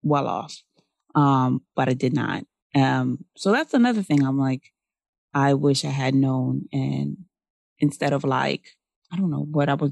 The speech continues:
doing, what I was focused on wasn't, <laughs> but then who, how would I have known, right? Um,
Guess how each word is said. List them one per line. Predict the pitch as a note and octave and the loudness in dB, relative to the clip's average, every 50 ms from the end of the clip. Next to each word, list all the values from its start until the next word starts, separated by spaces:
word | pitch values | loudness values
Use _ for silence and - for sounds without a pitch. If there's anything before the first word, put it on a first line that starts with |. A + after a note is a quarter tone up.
| - - | -4 -4
doing, | D3 D3+ C#3+ - - | -2 -2 -2 -2 -2
what | - F#3 G#3+ | -2 -2 0
I | A#3 | 0
was | A3+ G#3 F#3 F3+ - - - - _ _ _ | 0 0 -2 -2 -4 -12 -16 -20 _ _ _
focused | - E3 F3 - F#3+ - - | -2 -2 -2 0 -2 -4 -2
on | - C#3 D#3 | 0 0 2
wasn't, | E3 E3 - D#3+ D#3 - - _ - _ _ _ _ _ _ _ _ _ _ _ _ _ _ _ _ _ - | 2 0 2 2 0 0 0 _ -20 _ _ _ _ _ _ _ _ _ _ _ _ _ _ _ _ _ -2
<laughs> | G3+ - - - - - - - - - - - _ _ _ _ - | -2 -2 -2 -4 -8 -4 -4 -4 -4 -6 -12 -20 _ _ _ _ -2
but | - G3+ | -2 0
then | G#3 A3+ G#3+ G#3+ | 0 0 0 2
who, | A3+ A3+ | 2 2
how | G3 F3+ F#3 F3+ F3+ | 2 2 0 0 2
would | F3 D#3+ D3+ | 2 4 2
I | C3 | 2
have | D#3 D#3 - - - | 0 -2 -6 -8 -10
known, | - - - - - | -12 -14 -14 -14 -12
right? | - - - - - _ _ _ _ _ - | -10 -8 -8 -8 -10 _ _ _ _ _ -2
Um, | F3+ F3 E3+ D#3+ F3 - | -2 -2 0 -2 -6 -8